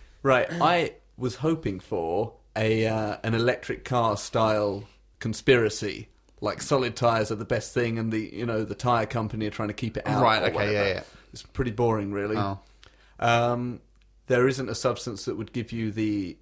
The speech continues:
Speaker 1: smoothness of drive
Speaker 2: Right.
Speaker 1: that air gives you, basically.
Speaker 2: Right.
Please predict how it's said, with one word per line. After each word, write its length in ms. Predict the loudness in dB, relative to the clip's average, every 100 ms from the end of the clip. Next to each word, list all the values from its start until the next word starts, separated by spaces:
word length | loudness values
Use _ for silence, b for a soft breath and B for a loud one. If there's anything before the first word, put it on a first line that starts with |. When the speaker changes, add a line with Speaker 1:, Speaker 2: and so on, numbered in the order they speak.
| _
Speaker 1:
smoothness 680 | -10 -4 0 0 0 -6 -4
of 140 | -6 -2
drive 640 | -2 -2 -2 -6 -8 -14 _ -8
Speaker 2:
Right. 240 | -4 -4 -4 -6
Speaker 1:
that 160 | -6
air 380 | -4 -4 -4 -6 -6
gives 240 | -6 -4
you, 240 | -6 -6 -6
basically. 480 | -6 -4 -6 -2 0
Speaker 2:
Right. 200 | 0